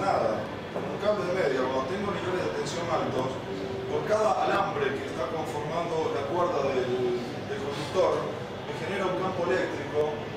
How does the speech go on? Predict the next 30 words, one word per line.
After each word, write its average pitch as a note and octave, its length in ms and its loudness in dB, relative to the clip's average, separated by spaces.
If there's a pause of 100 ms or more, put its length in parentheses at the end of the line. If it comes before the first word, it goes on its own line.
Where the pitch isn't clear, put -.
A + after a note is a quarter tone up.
(160)
que, E3+ 320 0
si - 160 -6
yo F#3+ 160 -2
no F#3 80 2
le F3+ 80 0
pongo F#3+ 240 -2
el F3+ 80 -2
semiconductor D#3 640 -4
interno, - 560 0 (720)
eh, C3+ 400 -2 (320)
hay D#3+ 240 0
cruces A3 400 -2
de - 160 -2
líneas F3+ 240 0
de - 80 0
campo C#3+ 400 2 (340)
en A3 220 0
la E3+ 80 2
aislación E3+ 560 0 (240)
que F3 80 -2
hacen F#3 240 2
que F3 80 0
después E3+ 480 0 (160)
ese E3 480 0
cruce E3 320 -2
de E3+ 80 -2
línea E3+ 180 0
de E3+ 60 0
campo F3+ 240 0
me D3+ 80 -2